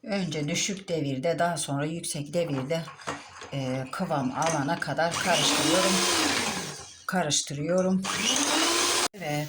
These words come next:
pasta kreması bakın kıvamını aldı. Pastamı da balkondan getirdim.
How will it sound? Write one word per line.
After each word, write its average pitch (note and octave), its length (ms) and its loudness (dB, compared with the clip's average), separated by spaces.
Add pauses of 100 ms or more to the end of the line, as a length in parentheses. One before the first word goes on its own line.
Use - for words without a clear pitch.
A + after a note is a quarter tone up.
pasta F#3 380 -4
kreması F3+ 720 -2 (160)
bakın E3+ 380 -8 (100)
kıvamını C#3+ 560 -4
aldı. F3 680 -4 (840)
Pastamı D#3+ 440 -4
da C#3+ 140 -4
balkondan C#3+ 720 -4
getirdim. E3 760 -10